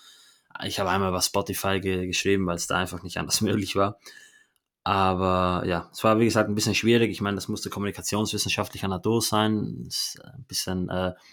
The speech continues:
es, also man muss ein bisschen vorsichtig sein, dass man dann nicht ins, ähm, Betriebswissenschaftliche abdriftet. Das muss man schon dazu sagen.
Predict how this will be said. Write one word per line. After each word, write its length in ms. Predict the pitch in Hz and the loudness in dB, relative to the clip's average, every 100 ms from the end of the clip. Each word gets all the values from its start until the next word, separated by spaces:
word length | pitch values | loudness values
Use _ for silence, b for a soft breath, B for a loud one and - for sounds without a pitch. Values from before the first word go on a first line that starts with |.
| B B B B B B B _ _ - - - - - | B B B B B B B _ _ -20 -20 -20 -20 -18
es, 160 | - - 98 | -14 -4 -2
also 200 | 107 120 | 2 4
man 100 | 123 | 6
muss 260 | 160 156 | 6 4
ein 80 | 127 | 0
bisschen 240 | 131 - 107 | 2 4 4
vorsichtig 560 | 113 120 117 117 107 | 4 4 2 -4 -2
sein, 200 | - 110 | 2 2
dass 140 | 104 107 | 2 0
man 100 | 98 | 0
dann 100 | 101 | 0
nicht 200 | 104 - | -2 -4
ins, 320 | 92 - - | -4 -4 -4
ähm, 540 | 90 92 90 90 87 _ - | -2 -2 -2 -4 -6 _ -10
Betriebswissenschaftliche 1120 | 87 107 110 - 113 110 107 110 - 104 110 | -4 -2 -2 0 -2 -2 0 -2 -2 -6 -2
abdriftet. 680 | 110 - 120 113 - 123 - - | -2 -2 -6 -6 -4 -4 -6 -12
Das 360 | - - - 101 | -10 -8 -10 -8
muss 180 | 101 98 | -8 -6
man 120 | 92 | -6
schon 160 | 107 | -4
dazu 240 | 107 - 107 | -4 -4 -6
sagen. 500 | - 113 117 127 | 2 2 2 -2